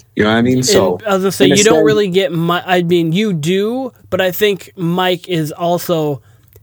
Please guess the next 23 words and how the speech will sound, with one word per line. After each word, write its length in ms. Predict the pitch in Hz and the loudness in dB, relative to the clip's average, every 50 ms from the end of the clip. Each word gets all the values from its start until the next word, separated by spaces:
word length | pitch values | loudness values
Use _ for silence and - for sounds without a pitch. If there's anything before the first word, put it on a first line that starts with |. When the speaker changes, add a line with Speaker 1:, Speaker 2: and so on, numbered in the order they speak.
| _ - | _ -14
Speaker 2:
helped 560 | - - 190 185 170 123 101 - - 180 165 | -6 -2 0 0 0 -2 -6 -10 -10 -6 -2
by 200 | 160 160 151 151 | -2 0 0 0
Magic 500 | 151 151 151 151 147 143 139 139 113 151 | 0 0 0 -2 -2 -4 -6 -8 -6 -6
and 120 | 139 131 127 | -6 -6 -4
Bird, 380 | 139 135 131 127 120 - - _ | -6 -6 -6 -6 -8 -12 -10 _
because 360 | - 165 156 180 165 156 143 147 | -6 -4 -2 -2 -2 -2 -2 -2
Magic 420 | 165 165 170 175 180 185 185 170 | 0 0 0 0 0 0 0 0
and 100 | 185 180 | 0 0
Bird 280 | 160 175 175 170 165 151 | 2 2 2 2 2 0
brought, 260 | 151 160 156 156 147 156 | 0 0 0 0 0 0
like, 280 | 151 147 143 131 127 | 0 -2 -2 -2 -4
basketball 600 | 131 156 147 151 156 - - - 160 151 156 151 143 | -2 0 2 2 2 0 -2 -4 -4 -2 -2 -2 0
back 320 | 135 151 147 151 156 - | 0 0 0 0 0 -2
to 100 | - 160 | -4 -8
the 100 | 147 143 | -8 -8
forefront, 640 | - - - 160 165 175 170 - - 185 175 180 147 | -6 -4 -2 0 0 0 0 -2 -2 0 0 0 0
and 140 | 151 160 160 | -2 0 0
then 140 | 156 151 151 | 0 0 0
Mike 300 | 151 156 151 151 143 - - | 0 0 0 0 -2 -4 -6
just 200 | 151 156 147 - | -6 -6 -4 -4
was 140 | 147 151 135 | -4 -4 -4
like, 240 | 143 147 143 135 - | -2 -2 -4 -4 -4
"Okay, 500 | 143 143 - - 147 143 135 135 139 - | -6 -6 -4 -4 -2 -2 -2 -2 -4 -6